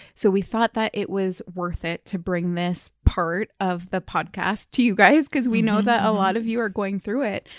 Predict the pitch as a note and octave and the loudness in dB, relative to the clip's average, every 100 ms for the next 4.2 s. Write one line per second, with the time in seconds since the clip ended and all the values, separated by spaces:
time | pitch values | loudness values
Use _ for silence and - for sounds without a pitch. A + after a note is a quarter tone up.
0 | - - - _ - G3 - G3 A#3 B3 | -20 -20 -20 _ -8 -8 -2 0 0 -2
1 | - G3+ G#3 G3+ G#3 - G#3 G3+ F#3+ - | -8 -8 -4 -2 -4 -6 -6 -4 -4 -8
2 | - - F#3+ F#3 G#3 G3+ G3+ - F#3 F#3 | -14 -4 -2 -2 -2 0 0 -4 -6 -8
3 | F3+ - G3+ F#3 F3+ E3 - F#3+ G3+ A3+ | -8 -10 -6 -6 -6 -4 -4 -4 -4 -4
4 | A#3+ | -6